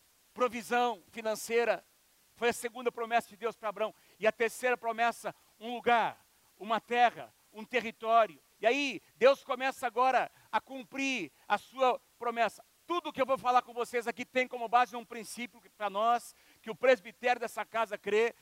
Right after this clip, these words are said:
Nós acreditamos, meus amados, que Deus sempre teve um só povo. No Antigo Testamento ele teve, ele levantou Israel como a nação escolhida para revelar o Messias,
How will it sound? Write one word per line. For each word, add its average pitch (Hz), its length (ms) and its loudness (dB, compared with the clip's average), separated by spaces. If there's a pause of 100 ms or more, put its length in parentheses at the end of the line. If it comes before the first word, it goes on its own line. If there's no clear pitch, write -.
(200)
Nós 233 260 2
acreditamos, 233 880 -4
meus 208 240 -4
amados, 220 240 0
que 220 120 -12
Deus 240 280 2
sempre 254 460 -6
teve 233 400 0
um 240 220 -10
só 214 220 -2
povo. 202 380 -4 (320)
No 214 140 -4
Antigo 233 320 -6
Testamento 240 520 -4
ele 220 140 -4
teve, 220 440 -2 (160)
ele 233 200 2
levantou 233 440 -2
Israel 226 580 4 (320)
como 240 280 0
a 214 80 4
nação 220 360 -4
escolhida 233 680 -2 (240)
para 233 160 4
revelar 226 420 4
o 220 40 -4
Messias, 247 720 -2